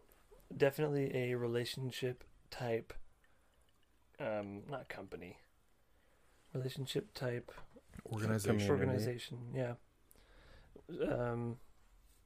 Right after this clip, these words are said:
Speaker 1: so, I mean, there's just always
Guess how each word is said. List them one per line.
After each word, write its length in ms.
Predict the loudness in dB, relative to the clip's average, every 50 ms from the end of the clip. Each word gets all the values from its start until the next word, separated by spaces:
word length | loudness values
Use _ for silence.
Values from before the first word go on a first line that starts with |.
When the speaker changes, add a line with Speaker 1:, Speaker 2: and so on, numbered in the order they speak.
| _ -20 -20 -20 -20 _ -20 -20 -20 -20 -20 -20 -20 -20 -20 -20 -20 -20 -20 -20 -20 -20 -20 -20 _ -20 -20 _ _ _ -20 _ -20 -20 -20 -20 -20 -20 -20 -20 -18 -8
Speaker 1:
so, 220 | -2 2 4 6
I 60 | 6 6
mean, 120 | 6 6
there's 140 | 4 4 4
just 160 | 4 2 4
always 440 | 6 8 8 8 6 4 0 -4